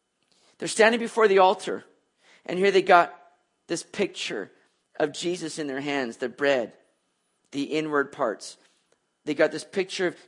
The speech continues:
Jesus in their hands before the priest and the altar, the place of ministry. And it's a great picture because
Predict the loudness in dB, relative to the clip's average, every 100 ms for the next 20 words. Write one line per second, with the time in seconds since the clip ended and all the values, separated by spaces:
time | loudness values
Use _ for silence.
0 | _ -8 -4 -4 -6 -8 -8 -6 -8 -8
1 | -6 -6 -6 -10 -18 _ _ _ _ -8
2 | -6 0 0 2 -2 -6 -4 -4 -4 -8
3 | -20 _ _ -10 -8 0 2 2 0 -6
4 | -6 -4 -4 -4 -8 -10 -10 -8 -10 -12
5 | -14 -14 -14 _ _ _ _ _ -4 -2
6 | -2 2 2 2 0 -2 -2 -2 -2 -2
7 | 0 2 0